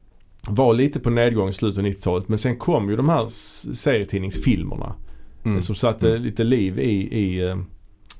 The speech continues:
Speaker 1: i hela superhjältegenren igen. Alltså X-Men och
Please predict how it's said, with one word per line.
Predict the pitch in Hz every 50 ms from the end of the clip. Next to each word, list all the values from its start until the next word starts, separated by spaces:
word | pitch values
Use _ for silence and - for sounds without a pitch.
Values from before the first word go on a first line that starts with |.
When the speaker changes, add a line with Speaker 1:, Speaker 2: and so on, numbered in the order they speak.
| -
Speaker 1:
i | - 113 107 - - 107
hela | 104 101 104 101
superhjältegenren | 101 - 113 101 107 - 104 98 - - 104 - - 95 - - - - - - - - - - - - - - - - - - - - 135 110 90 87 85 92 98 107
igen. | 120 135 135 - - - 90 - - - -
Alltså | - - 90 - 101 95 95 101
X-Men | 117 104 92 - - 95 95 90 90 90 90 95
och | 92 92 92 95 98 95